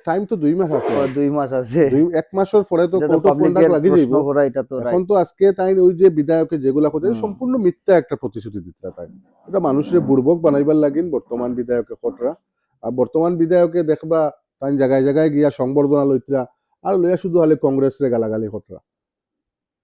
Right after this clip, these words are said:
Speaker 1: তাই কিন্তু বিগত দিনও কংগ্রেসের বুটে জিতছে, সোনাই সমষ্টিতে জিতছে যে, তাই বিগত দিনও কংগ্রেসের বুটে জিতছে।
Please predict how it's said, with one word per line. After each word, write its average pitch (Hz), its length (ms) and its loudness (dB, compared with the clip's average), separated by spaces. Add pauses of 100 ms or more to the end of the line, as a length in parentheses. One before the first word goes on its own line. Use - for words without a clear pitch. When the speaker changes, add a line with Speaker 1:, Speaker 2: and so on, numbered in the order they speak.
(400)
Speaker 1:
তাই 139 140 -2
কিন্তু 185 200 -2
বিগত 170 300 2
দিনও 233 240 0
কংগ্রেসের 190 500 2
বুটে 156 200 -2
জিতছে, 110 340 -6 (140)
সোনাই 120 320 -6
সমষ্টিতে 165 520 -4
জিতছে 147 400 -2
যে, 131 220 0
তাই 139 180 -4
বিগত 123 280 -2
দিনও 165 220 -2
কংগ্রেসের 180 440 -2
বুটে 127 220 -8
জিতছে। - 320 -18